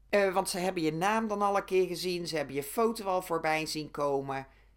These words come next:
Ze zijn dus geen vreemden meer. En dan heb je dus, eh, een mooie gelegenheid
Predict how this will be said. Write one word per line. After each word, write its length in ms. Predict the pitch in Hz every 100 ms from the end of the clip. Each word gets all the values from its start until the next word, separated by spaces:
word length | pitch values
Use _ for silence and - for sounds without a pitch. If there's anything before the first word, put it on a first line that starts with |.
| _
Ze 140 | -
zijn 220 | 147 147
dus 160 | 127 120
geen 260 | - 101 113
vreemden 460 | 165 202 208 185
meer. 380 | 170 160 151 147 - - - - - - -
En 400 | 165 165 156 147
dan 180 | - 165
heb 180 | 156 156
je 100 | 156
dus, 320 | 143 135 -
eh, 160 | 135 131 -
een 140 | - 135
mooie 520 | 147 170 175 160 143
gelegenheid 800 | 139 135 170 175 151 143 139 139